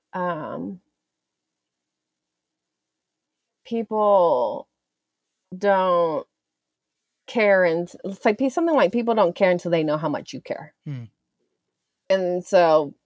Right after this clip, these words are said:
Speaker 1: I know I quoted that wrong, but it's this level of, like, people, like, for example, a boss, if you're caring for your people and you're serving your people and you're listening to your people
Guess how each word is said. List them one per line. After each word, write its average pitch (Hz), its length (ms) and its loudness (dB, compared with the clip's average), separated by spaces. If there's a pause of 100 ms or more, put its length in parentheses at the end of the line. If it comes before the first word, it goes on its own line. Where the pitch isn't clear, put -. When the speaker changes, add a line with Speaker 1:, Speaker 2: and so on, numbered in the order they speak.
(420)
Speaker 1:
I 175 120 2
know 185 120 2
I 170 120 2
quoted 165 360 0
that 147 140 2
wrong, 160 220 -2
but 170 120 6
it's 175 180 2
this 170 200 -8
level 180 380 4
of, 170 200 2
like, 160 500 0
people, 226 680 0
like, 185 220 0
for 202 160 4
example, 165 420 -2
a 147 60 -4
boss, 127 380 -6 (520)
if 196 100 -8
you're 277 260 -4
caring 202 560 0
for 190 120 -2
your 175 220 2
people 170 440 0
and 143 140 -2
you're 208 140 -2
serving 185 520 2
your 165 140 0
people 165 440 -8
and 190 140 -6
you're 185 160 -2
listening 170 720 -2
to 175 120 -8
your 160 160 -4
people 170 760 -2